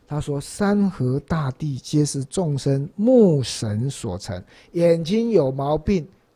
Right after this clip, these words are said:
看出来的，也就是说心有毛病啊，所以才会分，分开。“若能一念入佛境界者，无量光明本来就普周尘刹，三途六道可是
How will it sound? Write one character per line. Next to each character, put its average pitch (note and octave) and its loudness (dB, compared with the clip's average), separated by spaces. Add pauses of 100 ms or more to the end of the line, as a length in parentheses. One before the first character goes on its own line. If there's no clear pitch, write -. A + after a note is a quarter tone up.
看 G3 -4
出 E3 -6
来 G2 -6
的， - -16
也 B2+ -8
就 C#3+ -8
是 - -8
说 D#3+ -4
心 G#3+ 0
有 B2+ 2
毛 G2+ -6
病 A#2+ -6 (880)
啊， A#2+ -10 (460)
所 - -2
以 - 4
才 C#3 0
会 D3+ 2 (220)
分， D3 2 (300)
分 C#3+ 0
开。 C3 -2 (640)
“若 G3 8
能 C#3+ 4 (100)
一 F3+ 2
念 E3 4
入 D#3+ -2
佛 A#2+ -4
境 C#3+ -2
界 C3+ 2
者， F2+ -6 (100)
无 D3 0
量 C#3+ 2
光 C3+ -2
明 A2+ -6
本 G#2+ -2
来 G2+ -4
就 B2 -4
普 G2 -6
周 B2 -6
尘 G2+ -10
刹， A#2+ -6 (300)
三 D#3+ 0
途 B2 -4
六 C3+ 2
道 B2 -4
可 - -6
是 - -12